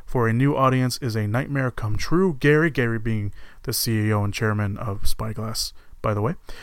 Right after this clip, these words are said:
"is a true fan as well, and we're committed to making something dark and visceral." The studio is financing, developing, and fast-tracking the movie, so we'll probably be, uh, hearing a little bit more on the Hellraiser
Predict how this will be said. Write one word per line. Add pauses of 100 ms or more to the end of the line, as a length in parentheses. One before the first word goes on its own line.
(160)
"is
a
true
fan
as
well,
and
we're
committed
to
making
something
dark
and
visceral." (540)
The
studio
is
financing,
developing,
and
fast-tracking
the
movie, (360)
so
we'll
probably
be,
uh,
hearing
a
little
bit
more
on
the
Hellraiser